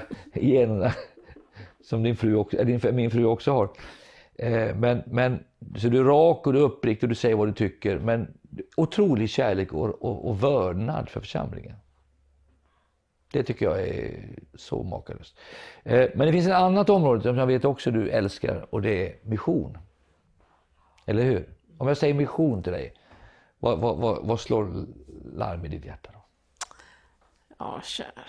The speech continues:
Speaker 2: gode Gud. För, först, eh, alla, från, från allra första början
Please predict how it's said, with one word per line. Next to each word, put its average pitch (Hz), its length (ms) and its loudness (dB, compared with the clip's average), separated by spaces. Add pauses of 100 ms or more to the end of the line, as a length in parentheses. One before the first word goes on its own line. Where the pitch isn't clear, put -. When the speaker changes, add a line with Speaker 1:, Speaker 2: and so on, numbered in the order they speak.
(120)
Speaker 2:
gode - 260 -16 (100)
Gud. 175 100 -16 (1120)
För, 214 300 -2
först, - 640 -4
eh, - 680 -6
alla, 202 220 0
från, 233 220 -2
från 233 160 -2
allra 208 240 2
första 220 300 -4
början 185 380 0